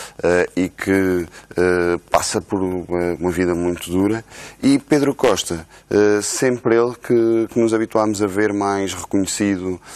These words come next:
até num circuito da, da arte contemporânea e no circuito internacional,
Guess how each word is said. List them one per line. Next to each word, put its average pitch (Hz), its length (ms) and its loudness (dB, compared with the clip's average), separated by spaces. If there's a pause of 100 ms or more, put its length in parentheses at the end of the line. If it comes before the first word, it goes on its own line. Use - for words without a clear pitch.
(140)
até 131 220 0
num 123 160 2
circuito 113 580 0
da, 107 360 2
da 104 140 0
arte 101 180 -4
contemporânea 98 640 0
e 92 40 0
no 92 80 -2
circuito 90 360 -4
internacional, 101 720 0